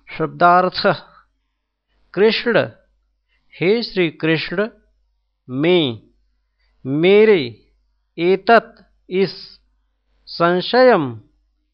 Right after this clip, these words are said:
संशय को अशेषतः, संपूर्ण रूप से छेत्तुम, छेदन करने के लिए आप ही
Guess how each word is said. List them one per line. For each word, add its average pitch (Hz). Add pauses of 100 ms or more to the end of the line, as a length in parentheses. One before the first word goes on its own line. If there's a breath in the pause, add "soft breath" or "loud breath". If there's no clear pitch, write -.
(160)
संशय 151
को 160 (280)
अशेषतः, 165 (1000)
संपूर्ण 175
रूप 190
से 180 (320)
छेत्तुम, 165 (840)
छेदन 190
करने 156
के 143
लिए 160 (600)
आप 139
ही 196